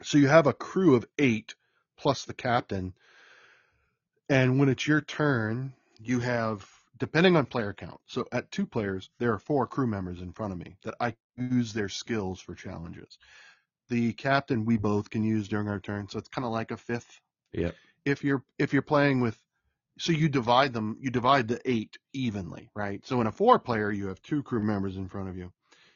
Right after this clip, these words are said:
Speaker 1: In a three player, you have three crew members in front of you. Someone's gonna have a fourth. Um, so I like the way that it scales. Um, it's a, it's a really cool story. And it's not like, uh,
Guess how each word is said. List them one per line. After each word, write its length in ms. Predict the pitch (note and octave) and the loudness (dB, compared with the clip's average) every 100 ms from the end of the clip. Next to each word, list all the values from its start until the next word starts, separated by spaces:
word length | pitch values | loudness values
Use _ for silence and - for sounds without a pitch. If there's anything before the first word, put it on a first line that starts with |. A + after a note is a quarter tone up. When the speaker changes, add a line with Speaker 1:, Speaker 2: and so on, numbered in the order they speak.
| _ - | _ -10
Speaker 1:
In 100 | A2 | -8
a 80 | |
three 240 | F#2+ E3 E3+ | -2 0 0
player, 500 | - B2 A2+ G#2+ G#2 _ _ - | 2 2 4 2 -4 _ _ -8
you 100 | G#2 | -6
have 100 | G2 | -6
three 380 | - B2 D3+ D3+ _ _ _ - | -8 -2 0 -2 _ _ _ -8
crew 220 | B2 A#2 | -4 0
members 400 | G#2+ G2+ G#2 G2 | 0 -2 -4 -6
in 100 | F#2+ | -8
front 220 | - A2 | -6 -4
of 80 | G2+ | -4
you. 260 | G2+ G2 F#2 | -4 -6 -6
Someone's 420 | - D#3+ C#3 A#2 | 2 4 4 2
gonna 140 | A2+ | 0
have 140 | G2+ F#2+ | -2 -4
a 80 | |
fourth. 500 | F2 G#2 F#2+ F#2+ _ _ _ _ _ _ _ _ _ - | -6 -8 -8 -12 _ _ _ _ _ _ _ _ _ -4
Um, 420 | G#2+ G2+ G2 F#2 _ _ | -2 0 -4 -8 _ _
so 100 | - | 2
I 40 | B2+ | 6
like 260 | C#3+ D#3+ | 8 6
the 100 | E3+ | 2
way 220 | C#3 A#2 | 2 2
that 120 | A2 G2 | 2 -2
it 140 | - | -4
scales. 800 | - - G2 - - - - - _ _ _ _ _ - | -8 -6 -6 -6 -12 -16 -18 -20 _ _ _ _ _ -10
Um, 460 | G2 F#2+ F#2 A2 - | -8 -6 -8 -10 -12
it's 140 | A2+ - | -8 -4
a, 140 | A2 | -4
it's 220 | A2 A#2 | -4 -4
a 40 | G#2+ | -6
really 340 | F#2+ G#2+ A2 | -2 0 0
cool 280 | - G#2+ G2 | 0 -2 -2
story. 520 | - - G2+ F#2 F2+ - | -4 -2 -2 -2 -4 -2
And 100 | C3 | -2
it's 240 | - - | -2 -6
not 460 | A2+ A#2 D3+ F#3+ - | -2 0 2 0 -2
like, 440 | G#2+ G#2+ G2 - _ | 0 0 0 -8 _
uh, 280 | - G#2 G2 | -4 -2 -2